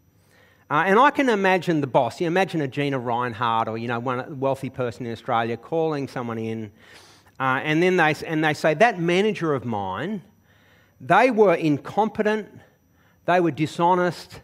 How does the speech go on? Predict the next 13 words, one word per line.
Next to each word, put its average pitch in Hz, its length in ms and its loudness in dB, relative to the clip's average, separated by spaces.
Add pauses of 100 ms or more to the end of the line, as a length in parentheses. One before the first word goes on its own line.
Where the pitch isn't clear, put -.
(500)
they 151 140 2
rightly 196 400 4
got 165 220 0
the 135 80 -6
sack, 151 580 -4 (380)
but 151 280 4
I've 151 160 -2
got 196 120 2
to 180 60 2
give 147 180 0
them 139 140 0
this 143 200 -4
much. 101 260 -4